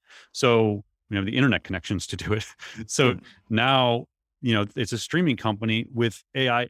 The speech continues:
Speaker 1: everywhere in the organization. Um, so that, that's an example of, like, an A I emergent. Now that, again, is an extreme example. You don't have to be doing all that. Like, I would consider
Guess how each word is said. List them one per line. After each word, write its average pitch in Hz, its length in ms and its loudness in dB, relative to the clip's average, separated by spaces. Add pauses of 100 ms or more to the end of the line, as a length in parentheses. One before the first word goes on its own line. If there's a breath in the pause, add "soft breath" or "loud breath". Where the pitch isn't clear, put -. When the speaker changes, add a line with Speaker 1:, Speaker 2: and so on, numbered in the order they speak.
(120)
Speaker 1:
everywhere 127 520 0
in 87 80 -4
the 87 120 -4
organization. 90 720 -8 (100)
Um, 98 320 -4
so 110 160 -2
that, 120 320 0
that's 120 220 2
an 123 40 0
example 110 340 0
of, 95 100 -2
like, 98 120 0
an 101 120 -6
A 104 140 -2
I 92 120 0
emergent. 98 360 -4
Now 98 100 -2
that, 113 240 0
again, 113 200 -2
is 92 120 -4
an 92 60 -4
extreme 113 640 2
example. 87 600 -4 (500 loud breath)
You 117 120 2
don't 131 180 4
have - 340 -4
to - 80 -12
be 101 80 -6
doing 101 200 0
all 95 160 0
that. 123 240 0
Like, 101 240 -2
I 120 140 0
would 147 140 0
consider 110 580 0